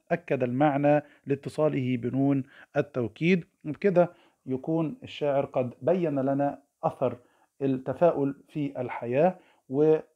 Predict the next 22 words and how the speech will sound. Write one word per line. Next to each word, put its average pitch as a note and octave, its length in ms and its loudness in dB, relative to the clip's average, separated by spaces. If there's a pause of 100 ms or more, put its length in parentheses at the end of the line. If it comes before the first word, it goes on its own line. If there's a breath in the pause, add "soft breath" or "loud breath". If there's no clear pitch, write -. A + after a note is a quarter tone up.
(160)
آه، B2 240 -4
طبعا C3+ 400 0
أثر C3+ 200 0
إيجابي C3 280 0
زي B2+ 120 2
ما C3 60 -2
احنا C3+ 120 -6
شفنا، C#3 280 -4
يجعل C3+ 200 2
الإنسان B2+ 300 -6
يسعد C3+ 300 -4
في B2+ 120 -12
حياته، B2+ 320 -8
يجعل C#3+ 300 0
الإنسان، C3+ 520 -4 (360 soft breath)
آه، C#3 80 -6
يشعر C#3+ 540 0
بالراحة C#3+ 1300 2
ويشعر، C3+ 460 -6
ويشعر C#3 360 -6
بالسعادة C#3 760 -4
والفرح. C3+ 500 0